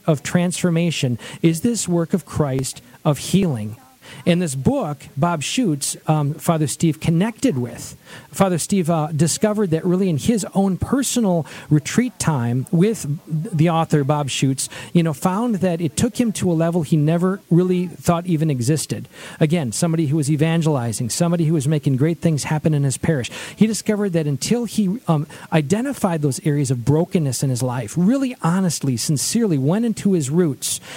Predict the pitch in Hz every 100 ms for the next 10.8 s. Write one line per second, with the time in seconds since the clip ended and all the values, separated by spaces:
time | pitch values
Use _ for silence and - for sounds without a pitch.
0 | - 175 170 160 - 202 208 170 160 156
1 | 151 131 180 247 208 139 202 202 180 -
2 | - 190 175 127 175 151 131 151 180 151
3 | 123 - - - - - 196 185 214 247
4 | 220 190 175 160 151 160 139 - 160 -
5 | 220 180 214 226 214 175 143 185 160 160
6 | 147 - 175 - 156 - 151 143 - -
7 | - 175 175 - - 233 - 214 170 190
8 | 175 151 143 - 147 - 139 131 151 165
9 | 180 156 190 180 160 - 151 - 143 135
10 | - 131 147 143 139 127 202 165